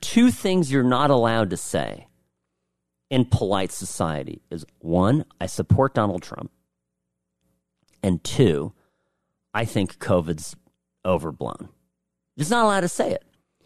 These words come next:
Because if you say you like Trump, they call you a racist. If you say that you think the response is overblown, like I did here on Twitter some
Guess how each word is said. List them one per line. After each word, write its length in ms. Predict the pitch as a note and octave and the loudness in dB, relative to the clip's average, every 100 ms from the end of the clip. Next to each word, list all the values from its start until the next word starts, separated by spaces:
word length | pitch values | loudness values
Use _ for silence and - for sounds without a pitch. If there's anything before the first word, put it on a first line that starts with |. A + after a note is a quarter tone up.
| _ _ _ _ _ _ - | _ _ _ _ _ _ -4
Because 340 | G3 G#3+ D3 | 0 0 0
if 220 | D#3+ - | -2 -2
you 80 | B2+ | -4
say 240 | A#2+ - B3 | -2 0 2
you 160 | F3 | 2
like 240 | C3 G#2+ F2+ | 4 2 0
Trump, 480 | - A2+ F#2 - - - _ _ _ _ _ _ _ _ _ _ | 2 2 2 -2 -8 -10 _ _ _ _ _ _ _ _ _ _
they 100 | - | -6
call 280 | C3 C3 G2 | -2 2 2
you 120 | F#2+ | 4
a 60 | D3 | 2
racist. 600 | G3 G#3 - - - - _ _ _ _ _ _ _ _ - | 2 -2 -6 -16 -18 -20 _ _ _ _ _ _ _ _ -4
If 200 | E3 - | -4 0
you 120 | C#3 | -2
say 640 | - - A3+ A3 D#3 A2 - _ _ | -2 0 2 2 2 -2 -6 _ _
that 140 | C#3+ | -2
you 120 | - C3 | 0 -2
think 360 | - F#3 E3 | 2 2 2
the 160 | - A#2+ | 4 4
response 640 | A2 G#2+ - D#3+ D#3+ - | 4 -2 0 2 2 2
is 140 | A#2 | 2
overblown, 540 | B2 A#2 G2+ F2+ D#3 B2 | 6 6 4 4 6 6
like 240 | F#2+ F#2+ - - | 4 0 -6 -2
I 280 | F3+ B3 - _ - | 2 0 -2 _ -14
did 320 | F2 G#2 F2 | -2 0 0
here 340 | F#2 G#2+ E2+ - | -2 -2 -2 -2
on 200 | F2+ F2 | -2 0
Twitter 440 | - G#2 F2 E2+ - _ _ - | 0 0 0 -4 -10 _ _ -16
some 440 | - B2 G#2 E2+ | -4 0 0 -2